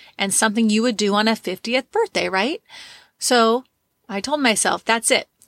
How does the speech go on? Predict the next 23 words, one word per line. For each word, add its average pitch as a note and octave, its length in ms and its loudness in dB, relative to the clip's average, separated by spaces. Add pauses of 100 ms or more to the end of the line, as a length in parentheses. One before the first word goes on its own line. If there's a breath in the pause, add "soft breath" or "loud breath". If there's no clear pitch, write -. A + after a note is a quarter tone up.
You're G#3+ 160 0
going G#3+ 340 2
to A#3 100 -4
be G#3+ 240 0
in A#3+ 140 -2
Scotland - 640 -4 (100)
on G#3 200 -2
your G#3 120 -4
fiftieth F#3+ 480 -6
birthday." - 480 -12 (220)
I G3+ 140 0
decided, - 640 -6
drew A3 180 -2
my G3+ 300 2 (380 soft breath)
line A3 500 0 (100)
in F#3+ 200 -6
the E3+ 80 -8
sand, C#4 480 2
and G3+ 120 0
I F#3+ 140 2
said, F#3 420 -2
"That's G3 440 0
done." - 520 -6